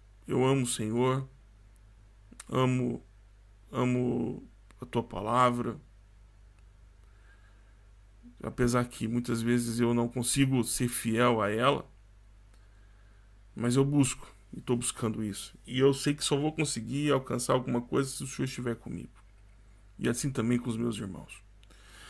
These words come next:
Quero te agradecer porque desde o dia dezoito de março até o dia de hoje, a gente tem conseguido todos os dias estar aqui às sete horas da manhã por tua graça. Por tua graça.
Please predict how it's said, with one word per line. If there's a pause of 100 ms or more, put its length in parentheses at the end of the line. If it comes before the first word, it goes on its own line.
(400)
Quero
te
agradecer
porque
desde
o
dia
dezoito
de
março
até
o
dia
de
hoje,
a
gente
tem
conseguido
todos
os
dias
estar
aqui
às
sete
horas
da
manhã
por
tua
graça. (2250)
Por
tua
graça.